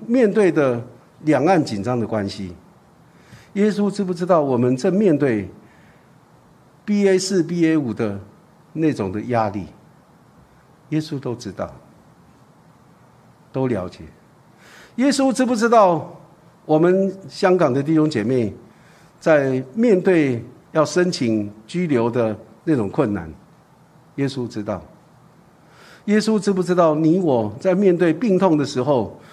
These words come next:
或者年纪老迈的时候那种的退化？耶稣知不知道？耶稣都知道。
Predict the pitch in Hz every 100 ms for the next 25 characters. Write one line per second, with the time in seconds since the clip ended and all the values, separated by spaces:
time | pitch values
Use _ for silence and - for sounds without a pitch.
0 | - - 240 214 202 175 175 220 226 180
1 | 156 - - 147 147 - - 151 131 123
2 | 175 220 165 139 135 143 170 165 110 117
3 | 120 190 143 143 110 - - - - 175
4 | 170 143 127 127 110 107 107 80 - _
5 | _ _ - _ _ _ _ _ - 123
6 | 135 143 127 117 113 107 104